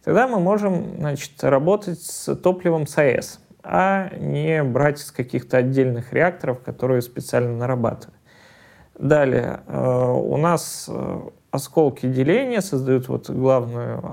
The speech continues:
опасность при переработке топлива, но они постепенно распадаются. А что, если мы возьмём топливо с А Э С, которое мы вытащили не вчера, не месяц назад, не полгода назад,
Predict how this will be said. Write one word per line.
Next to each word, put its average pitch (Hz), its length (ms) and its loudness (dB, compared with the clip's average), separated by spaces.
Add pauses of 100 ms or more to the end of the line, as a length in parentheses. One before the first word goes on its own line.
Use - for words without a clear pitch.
опасность 220 680 0
при 180 120 -4
переработке 151 760 0
топлива, 135 340 -4
но 123 120 -2
они 247 180 0
постепенно 185 480 0
распадаются. 151 760 0 (400)
А 165 500 4
что, 208 240 2
если 220 280 0
мы 170 120 2
возьмём 170 380 4
топливо 151 400 0
с 127 120 -8
А 147 60 2
Э 151 100 6
С, 143 80 -4
которое 127 420 0
мы 127 180 0
вытащили 123 760 -2
не 131 140 -4
вчера, 175 560 2
не 131 140 -4
месяц 170 360 0
назад, 131 360 0
не 127 80 -2
полгода 147 560 4
назад, 127 380 0